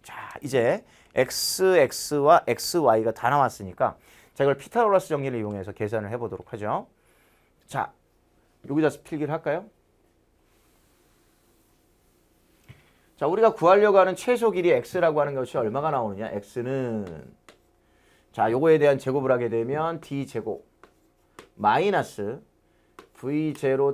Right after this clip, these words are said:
티 디 플러스 사분의 일 브이 제로 제곱 T 제곱이 되겠죠.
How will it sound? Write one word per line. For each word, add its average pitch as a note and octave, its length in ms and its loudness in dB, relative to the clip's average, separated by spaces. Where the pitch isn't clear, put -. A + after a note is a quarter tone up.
티 F3+ 680 -8
디 A#2 300 -8
플러스 D#3 720 -2
사분의 D3 760 2
일 D#3+ 400 0
브이 D3+ 280 -6
제로 C#3+ 300 0
제곱 D3 520 -2
T F3 580 -6
제곱이 A#2 340 -8
되겠죠. D2+ 320 -16